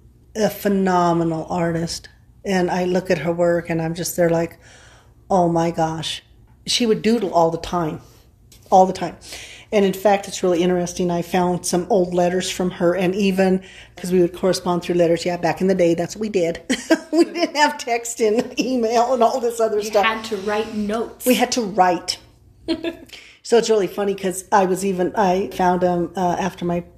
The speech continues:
Speaker 1: parents passed away and stuff like that. I, I had g-, gotten some of my stuff, and even on those letters, down at the bottom, there's doodles. She always drew something. <laughs>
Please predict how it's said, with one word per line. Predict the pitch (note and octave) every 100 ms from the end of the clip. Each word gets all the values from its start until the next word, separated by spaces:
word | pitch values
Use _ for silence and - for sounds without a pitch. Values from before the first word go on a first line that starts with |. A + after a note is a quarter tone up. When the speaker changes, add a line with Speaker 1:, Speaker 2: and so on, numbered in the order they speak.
| -
Speaker 1:
parents | F#3 F3+ E3+
passed | D#3+ D#3+ G3
away | F#3+ F3+
and | F3+
stuff | F3 -
like | F3 -
that. | F3 -
I, | F3 D3+ -
I | F3+
had | F3 E3+ -
g-, | - -
gotten | F3 D#3+
some | F#3+
of | F3+
my | F3
stuff, | - F3+ F3+
and | F3 - - - - _ - - -
even | G3 G3+
on | G3
those | G3+ G#3
letters, | G#3 G3 F3 F3+ - - - _ -
down | F3 F3
at | F#3+
the | -
bottom, | A3 A3 F#3+
there's | F#3 F#3 F#3+
doodles. | A3+ A#3 F#3+ E3 - - _ - -
She | -
always | G3+ A3+ A3+
drew | A#3+
something. | A#3 B3 A#3+ - E3+ F#3+ -
<laughs> | A#3+ C4 A#3 F#4 F#4+